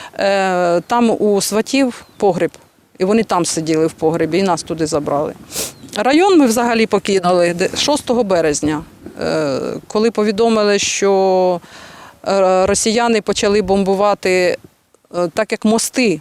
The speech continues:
були вже взірвані, м, виходу ні-, нікуди практично не було, е, в сторону Житомира їхати неможливо було, мости вже були взірвані. Залишався один єдиний міст через, е, селище Пісківка, е, між Пісківкою і Мигалка-, Мигалками.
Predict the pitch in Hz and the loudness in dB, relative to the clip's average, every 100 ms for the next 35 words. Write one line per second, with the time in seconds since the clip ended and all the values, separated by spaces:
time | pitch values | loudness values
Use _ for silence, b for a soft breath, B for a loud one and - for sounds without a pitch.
0 | - 185 202 170 190 175 170 208 202 175 | -2 0 0 2 0 0 0 0 0 0
1 | 165 160 156 165 - - - 160 160 160 | 0 0 -2 -8 -18 -12 -6 -4 -4 -2
2 | 208 208 190 180 180 180 - 170 185 - | -2 0 -2 0 0 -2 -4 -4 -2 -2
3 | 202 175 - - 196 180 185 180 175 190 | -2 -2 -2 -4 -4 -2 -2 -2 -2 0
4 | 247 381 B B B - 190 180 180 147 | 2 0 B B B -4 0 2 2 0
5 | - 254 240 220 202 202 202 220 196 190 | -2 0 2 2 2 0 0 2 2 0
6 | 190 180 185 185 185 208 269 359 247 190 | 0 -2 -2 0 0 0 2 2 2 2
7 | 180 185 - 196 180 175 180 170 165 165 | 0 0 -2 -2 0 0 0 0 0 0
8 | 156 156 139 B B B B - 190 247 | 0 -4 -6 B B B B -6 -2 0
9 | 262 302 - 269 247 254 240 247 240 247 | 0 0 0 0 2 2 2 2 4 4
10 | 320 - - 240 226 - 208 214 208 - | 4 2 -2 0 0 0 2 2 2 2
11 | 220 202 - 214 208 - - 349 - 165 | 0 0 0 -4 -4 -4 0 0 0 -4
12 | 170 214 - 175 175 175 170 170 170 185 | -4 -10 -6 -2 0 0 0 0 0 0
13 | 214 - - 277 - 240 220 208 208 202 | -2 -4 -2 -2 0 0 0 0 -2 0
14 | 180 156 - - _ - 185 196 185 165 | 0 0 -6 -10 _ -10 -4 -2 0 -2
15 | 170 160 | -4 -8